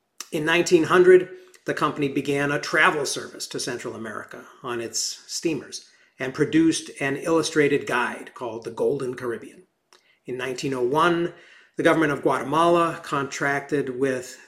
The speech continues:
the United Fruit Company to run the nation's postal service. In nineteen thirteen, the United Fruit Company created the Tropical Radio and Telegraph Company.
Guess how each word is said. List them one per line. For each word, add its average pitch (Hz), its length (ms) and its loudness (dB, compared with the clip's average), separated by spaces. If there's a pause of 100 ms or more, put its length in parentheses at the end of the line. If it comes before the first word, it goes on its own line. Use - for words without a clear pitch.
the 131 60 -4
United 123 280 -2
Fruit 131 200 -6
Company 131 300 -8
to 147 140 -4
run 147 540 0
the 139 100 -2
nation's 120 540 -6
postal - 580 -2
service. - 640 -12 (800)
In 135 120 -8
nineteen 147 400 -2
thirteen, 180 600 2 (400)
the 143 80 -4
United 139 380 -2
Fruit 156 220 0
Company 151 760 -2
created 143 500 2
the 143 100 -2
Tropical 147 580 -2
Radio 139 320 0
and - 100 -6
Telegraph 170 480 -2
Company. - 460 -16